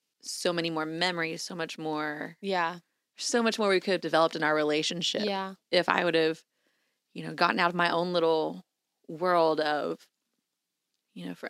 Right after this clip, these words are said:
Speaker 1: and there's nothing wrong with being with friends
Speaker 2: Mm-mm.
Speaker 1: and spending time in your room. Like, that's fine, but don't neglect your family.
Speaker 2: Yeah.
Speaker 1: 'Cause friends don't always stay around. Like,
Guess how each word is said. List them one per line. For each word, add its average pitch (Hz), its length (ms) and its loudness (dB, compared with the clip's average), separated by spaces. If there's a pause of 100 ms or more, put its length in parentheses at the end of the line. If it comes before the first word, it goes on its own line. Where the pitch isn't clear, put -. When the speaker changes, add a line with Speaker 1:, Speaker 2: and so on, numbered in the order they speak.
Speaker 1:
and 196 140 -2
there's 202 160 0
nothing 214 240 0
wrong 202 180 2
with 240 180 -2
being 156 220 -2
with 151 160 -6
friends 160 440 -4
Speaker 2:
Mm-mm. 156 60 0
Speaker 1:
and 156 340 0 (340)
spending 208 300 0
time 156 240 0
in 143 80 -2
your 135 140 -4
room. 170 300 -6
Like, 190 220 -10 (720)
that's - 160 -10
fine, 151 520 0
but - 260 -2 (1000)
don't 156 440 -2 (640)
neglect 147 640 -2
your 151 120 -6
family. 147 640 -10
Speaker 2:
Yeah. 196 320 -4 (260)
Speaker 1:
'Cause 180 280 -2 (560)
friends 208 640 0 (500)
don't 165 220 4
always 160 240 4
stay 160 180 2
around. 151 480 0 (260)
Like, - 160 -6